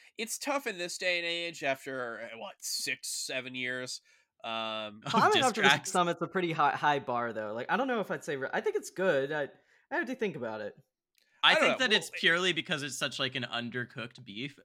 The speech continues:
Speaker 2: but, like, in terms of
Speaker 1: <laughs>
Speaker 2: actual quality, that's top two or top three all-time diss tracks. No, no
Speaker 1: I,
Speaker 2: contest.
Speaker 3: Top
Speaker 1: I
Speaker 3: three?
Speaker 1: agree.
Speaker 3: That, that's a
Speaker 1: Well,
Speaker 3: high bar, Zane. There's a
Speaker 1: what
Speaker 3: lot of
Speaker 1: else?
Speaker 3: good diss tracks.
Speaker 2: It's that,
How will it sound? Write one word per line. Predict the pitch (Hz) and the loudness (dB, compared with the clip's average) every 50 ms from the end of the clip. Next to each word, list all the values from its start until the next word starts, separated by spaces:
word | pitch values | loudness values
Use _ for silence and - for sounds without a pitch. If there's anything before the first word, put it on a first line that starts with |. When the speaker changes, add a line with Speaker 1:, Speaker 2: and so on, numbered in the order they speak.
| _ 127 127 | _ -16 -6
Speaker 2:
but, | 127 117 110 - | -4 -4 -4 -2
like, | 120 110 104 101 - 135 - - - 139 - | -2 -2 -2 -2 -6 -12 -16 -18 -20 -14 -4
in | - 127 135 | -2 -2 -2
terms | 131 - 147 156 170 156 160 | 0 0 2 2 2 0 0
of | 165 143 139 - | 0 -2 -2 2
Speaker 1:
<laughs> | |
Speaker 2:
actual | - 127 127 139 139 - - 156 147 135 123 123 | 4 6 6 6 4 2 -4 -4 -2 -2 -2 -2
quality, | - - 117 107 104 107 117 127 131 151 170 180 175 | -4 -4 -4 -2 -2 -2 -2 -4 -4 -2 -2 -2 -2
that's | 113 - 131 127 127 - - - - | -2 2 2 2 2 0 -6 -10 -4
top | - 151 123 123 - - | -2 0 0 0 0 -2
two | - 123 120 113 | -8 -6 -4 -4
or | 107 110 | -6 -6
top | - - 110 107 104 - _ | -6 -4 -4 -4 -4 -6 _
three | - 107 98 98 92 90 85 - - | -14 -12 -10 -8 -8 -8 -8 -8 -8
all-time | 95 92 92 - - 101 82 80 87 92 | -8 -10 -10 -10 -10 -8 -8 -8 -10 -12
diss | 90 92 - - | -12 -12 -12 -10
tracks. | - - - - - - - | -10 -12 -12 -12 -12 -12 -10
No, | 98 101 104 95 - | -8 -8 -8 -8 -8
no | - 127 151 | -6 -6 -6
Speaker 1:
I, | 147 | -4
Speaker 2:
contest. | - 131 139 143 123 131 135 - - - - | -2 -2 0 0 2 0 0 -2 -4 -8 -2
Speaker 3:
Top | 214 277 466 494 - | 4 4 4 6 4
Speaker 1:
I | - 294 | 4 4
Speaker 3:
three? | 277 202 196 233 285 359 392 294 | 6 6 6 8 10 10 8 10
Speaker 1:
agree. | 226 170 151 147 | 8 6 4 4
Speaker 3:
That, | 143 185 254 370 - - - - _ - | 4 4 2 2 2 -2 -20 -20 _ -4
that's | 494 508 - | -2 4 6
a | 466 330 277 | 6 8 10
Speaker 1:
Well, | 330 269 | 10 10
Speaker 3:
high | 330 349 359 | 10 10 6
bar, | 269 262 254 285 349 440 403 247 208 | 6 6 8 8 8 8 6 6 6
Zane. | 147 147 147 147 143 139 143 151 170 214 240 247 240 - - - | 4 4 2 2 4 4 4 4 2 2 0 -2 -6 -8 -4 -2
There's | 427 440 | 0 2
a | - | 4
Speaker 1:
what | 202 214 - | 6 6 8
Speaker 3:
lot | 220 220 | 8 8
of | 220 220 | 8 8
Speaker 1:
else? | 196 160 | 6 6
Speaker 3:
good | 135 | 6
diss | 165 147 - - | 2 0 0 2
tracks. | - 139 123 117 113 113 127 | 0 2 2 4 4 4 4
Speaker 2:
It's | 143 - - 139 117 127 131 | 2 2 -2 -2 0 4 6
that, | 139 151 170 208 240 208 | 8 8 8 6 4 0